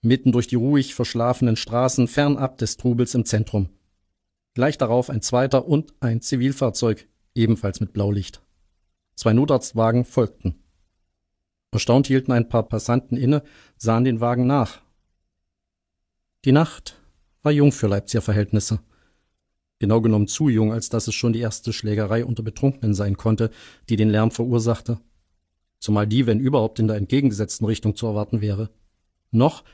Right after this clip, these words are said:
strömten Vergnügungssüchtige den Tempeln der Spaßgesellschaft in der Innenstadt zu.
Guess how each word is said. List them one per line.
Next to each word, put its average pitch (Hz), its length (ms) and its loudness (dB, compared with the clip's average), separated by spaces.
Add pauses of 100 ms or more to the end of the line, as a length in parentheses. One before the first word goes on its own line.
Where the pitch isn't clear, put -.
(220)
strömten 127 480 2
Vergnügungssüchtige 131 840 -2
den 107 220 -6
Tempeln 127 340 -2
der 107 80 0
Spaßgesellschaft 110 1000 -4
in - 140 -2
der 107 160 0
Innenstadt 113 440 -2
zu. 98 340 -2